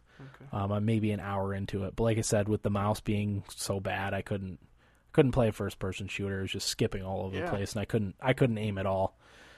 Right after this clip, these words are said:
Speaker 2: Uh, I don't. Maybe they have a controller setting for that, 'cause I could plug in my Xbox controller and play it. But I'll hopefully, uh, I put one on my Christmas list, so hopefully I'll be getting one before, before next week, and I'll be able
Speaker 1: Mine
Speaker 2: to play it,
Speaker 1: shit
Speaker 2: play
Speaker 1: the
Speaker 2: it a
Speaker 1: bed
Speaker 2: little
Speaker 1: on me
Speaker 2: more.
Speaker 1: pretty quickly.
Speaker 2: Did it?
Speaker 1: Yeah.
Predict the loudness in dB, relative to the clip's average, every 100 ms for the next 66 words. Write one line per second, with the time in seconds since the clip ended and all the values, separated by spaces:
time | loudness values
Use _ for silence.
0 | -6 2 4 4 2 2 4 6 6 6
1 | 4 0 2 4 4 2 -2 -4 -6 -6
2 | -4 -4 -4 -4 -4 -4 -4 -6 -8 -8
3 | -8 -8 -10 -8 -6 -6 -6 -6 -6 -8
4 | -14 _ _ _ -20 _ 6 8 8 6
5 | -20 -8 2 2 4 2 4 2 2 0
6 | -2 -4 -2 4 4 4 0 0 -2 -4
7 | -4 -8 -8 -10 -8 -6 -8 -10 -20 -20
8 | -20 -20 -10 0 2 4 4 2 0 0
9 | 0 -2 -4 -8 -6 -4 -4 -6 -20 -18
10 | -14 -8 -6 -4 -6 -8 -8 -6 -4 -4
11 | 0 0 2 2 2 2 2 4 2 2
12 | 0 -2 -6 -8 -6 -6 -6 -8 4 8
13 | 8 6 -4 -4 -4